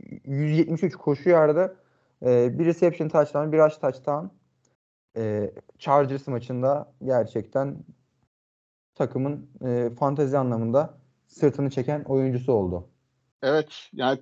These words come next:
Speaker 2: puan alamadığı haftalarda ne demiştik biz? <laughs> Panik yapmayın arkadaşlar. Tutunun ya-, Austin Eckler'a. <laughs> Ki şu anda meyvelerini vermeye başladı.
Speaker 1: Aynen
Speaker 2: Tahmin
Speaker 1: öyle.
Speaker 2: edenler.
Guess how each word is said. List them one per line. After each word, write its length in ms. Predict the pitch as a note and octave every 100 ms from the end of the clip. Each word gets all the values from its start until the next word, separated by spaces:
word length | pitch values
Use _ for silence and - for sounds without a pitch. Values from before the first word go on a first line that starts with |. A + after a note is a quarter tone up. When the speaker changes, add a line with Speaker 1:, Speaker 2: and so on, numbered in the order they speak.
| -
Speaker 2:
puan 240 | D3 D3+
alamadığı 380 | E3+ F#3 F#3+ F#3+
haftalarda 460 | F3 - F#3 G3
ne 200 | G3 G#3
demiştik 380 | F#3+ D#3 - _
biz? 300 | F#3 F#3+ - _ -
<laughs> 800 | A#3+ B3+ A#3+ _ _ _ _ _
Panik 260 | C#3 D#3
yapmayın 300 | F3+ E3+ D#3+
arkadaşlar. 760 | D3+ C#3 D3 C#3 C3+ C3 B2 _ _
Tutunun 400 | - C#3 E3 D3
ya-, 140 | C#3 B2+
Austin 340 | C#3 C3 - C3+
Eckler'a. 540 | C3+ C3 B2 C#3 D3+ - A#3 A3 B3 -
<laughs> 520 | A#3 _ - - _
Ki 320 | - G#3+ F#3+ E3
şu 160 | -
anda 360 | D3 D3+ F3 C#3+ - _
meyvelerini 500 | C#3+ C#3 D3 D3+ D#3
vermeye 420 | D#3 D#3 D3+ E3 E3+
başladı. 480 | D#3+ - F3+ D3 - _ _ _ _ _ _ -
Speaker 1:
Aynen 300 | B2 B2 C3+
Speaker 2:
Tahmin 160 | C3+
Speaker 1:
öyle. 100 | C3+
Speaker 2:
edenler. 380 | F3+ A2+ A#2 -